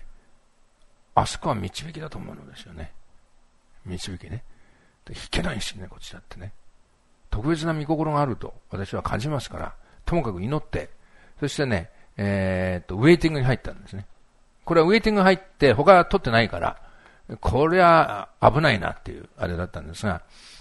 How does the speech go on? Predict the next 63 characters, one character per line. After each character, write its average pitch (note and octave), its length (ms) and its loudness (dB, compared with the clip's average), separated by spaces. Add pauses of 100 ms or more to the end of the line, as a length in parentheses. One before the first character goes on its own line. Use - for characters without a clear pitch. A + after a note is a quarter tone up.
(160)
そ G#3 140 4
う - 20 4
し A3 80 -2
ま G#3+ 80 4
し - 60 2
た C3+ 80 4
ら、 C3 40 2
ま E3 140 6
ず G#2+ 160 -2
奇 - 180 2
跡 F3 140 4
が E3 100 4
起 D3 60 2
こ D3 80 0
っ - 120 -2
て、 G#2 320 0 (960)
我 B2 180 10
々 F3 200 10
が D#3+ 100 8
い D3+ 100 4
る D3+ 140 4
間 D#3 320 6
に、 F3 260 0 (1200)
二 - 200 -10
日 E3+ 120 8
間、 - 200 -4 (1600)
二 E3+ 240 6
泊 F2 180 -2
ね、 F#2+ 140 -12 (400)
取 - 160 -2
れ G#2 40 -2
る G2 60 -4
こ - 100 -10
と - 100 -16
に - 60 -18
な D2+ 60 -18
っ - 80 -20
た - 80 -20
ん - 140 -20
で F#2+ 80 -20
す A2 80 -12
ね。 G#2+ 200 -10
た E3+ 120 2
だ B2 80 -2
し - 120 -10
四 C3+ 220 -2
十 C#3 140 -4
人 F2+ 200 -12
で - 60 -20
す - 80 -20
ね。 G2 160 -14 (1300)
取 B2 120 -4
れ E2 40 -8
る D#2 60 -14
こ - 100 -18
と。 - 140 -20
た D#3 100 -2
だ A#2 100 -4
日 G#2+ 220 -4
曜 D3+ 80 -4
日 F#2 80 -8
で G#2 80 -14
は、 - 120 -18